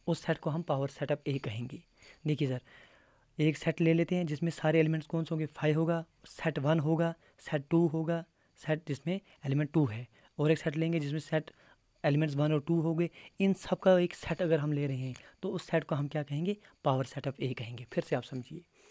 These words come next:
हम क्या कह रहे हैं, अगर हमारे पास कोई भी सेट दिया गया है जिसके एलिमेंट्स वन और टू होंगे, अब इस सेट के तमाम जो सबसेट्स हैं वो हम निकालें। जैसे फाई एक सबसेट है इसका,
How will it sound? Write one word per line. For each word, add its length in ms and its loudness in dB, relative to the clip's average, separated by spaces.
हम 120 -2
क्या 200 -2
कह 160 -2
रहे 140 0
हैं, 160 0
अगर 140 -2
हमारे 240 -2
पास 160 -10
कोई 180 -2
भी 100 -2
सेट 220 -6
दिया 220 -2
गया 180 -4
है 140 -8
जिसके 260 -2
एलिमेंट्स 320 0
वन 180 2
और 140 -2
टू 120 -2
होंगे, 320 -8
अब 180 0
इस 100 -2
सेट 220 -8
के 160 -2
तमाम 640 -2
जो 120 -4
सबसेट्स 440 -4
हैं 60 2
वो 80 0
हम 140 0
निकालें। 400 -4
जैसे 160 -2
फाई 240 0
एक 80 -2
सबसेट 380 -4
है 40 4
इसका, 280 -2